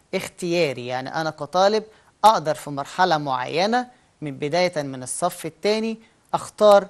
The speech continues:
إن كاني هتخصص في المن-، فني معمل. أو عندنا تخصص في المجال الزراعي اسمه تصنيع غذائي،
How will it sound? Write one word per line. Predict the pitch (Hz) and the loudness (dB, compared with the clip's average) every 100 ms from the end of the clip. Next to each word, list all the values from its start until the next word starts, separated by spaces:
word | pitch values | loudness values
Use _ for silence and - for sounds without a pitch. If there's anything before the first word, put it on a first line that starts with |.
| - _ 151 | -8 _ -12
إن | 156 | -6
كاني | 185 180 165 160 | -2 0 -2 -4
هتخصص | 151 147 156 185 202 180 | -4 -4 -4 -4 -4 -8
في | - | -10
المن-، | 147 151 165 160 | -6 -6 -6 -8
فني | - 170 160 156 156 _ _ - | -6 -4 -4 -8 -10 _ _ -10
معمل. | 175 160 127 123 - - | -2 0 -2 -6 -6 6
أو | 226 240 247 - _ _ _ _ _ _ _ _ _ - - _ _ 135 | 8 8 4 -12 _ _ _ _ _ _ _ _ _ -20 -20 _ _ -10
عندنا | 143 196 262 | -2 0 0
تخصص | 247 - 220 220 214 | 0 0 0 -2 -8
في | 190 | -6
المجال | 165 151 170 190 - | -6 -2 0 0 -2
الزراعي | 147 160 175 185 185 | -8 -2 2 2 0
اسمه | 185 185 180 | -6 -6 -6
تصنيع | 170 147 - 170 180 190 180 - | -6 -6 -6 -6 -2 -2 -2 -4
غذائي، | 185 170 196 214 208 143 | -8 -4 0 0 0 -4